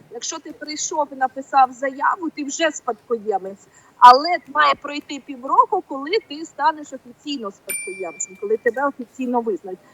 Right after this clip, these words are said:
Фактично, це така сама ситуація. Фіналізація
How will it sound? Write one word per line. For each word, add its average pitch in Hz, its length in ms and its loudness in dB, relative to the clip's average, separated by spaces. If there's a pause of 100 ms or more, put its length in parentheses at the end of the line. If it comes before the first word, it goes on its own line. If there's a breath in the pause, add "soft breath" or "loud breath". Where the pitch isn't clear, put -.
(220 soft breath)
Фактично, 339 680 4 (520)
це 320 180 2
така 311 260 6
сама 269 340 4
ситуація. 214 580 2
Фіналізація 262 760 0